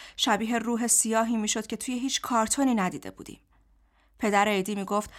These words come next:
خودش دیده است که سالها قبل یکی از سربازها پالتو را داده است به خرما. پدر ایدی پاسبان بود و گاهی توی عروسی‌ها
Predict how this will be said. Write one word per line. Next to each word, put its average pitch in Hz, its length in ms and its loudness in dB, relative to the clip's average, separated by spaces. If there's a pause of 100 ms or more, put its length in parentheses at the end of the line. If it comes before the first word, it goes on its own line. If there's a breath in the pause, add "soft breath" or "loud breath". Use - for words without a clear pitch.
(120)
خودش 226 360 2
دیده 226 200 0
است 214 200 2
که 240 60 -2
سالها 214 480 2
قبل 240 220 2 (200 loud breath)
یکی 339 220 0
از 277 140 4
سربازها 190 680 2
پالتو 180 440 -2
را 143 100 0
داده 160 260 -4
است - 240 -2
به 190 60 -6
خرما. 147 500 -4 (440)
پدر 359 340 4
ایدی 262 200 0
پاسبان 196 540 2
بود - 220 -14 (180 loud breath)
و 240 100 4
گاهی 262 260 0
توی 262 200 0
عروسی‌ها 214 640 2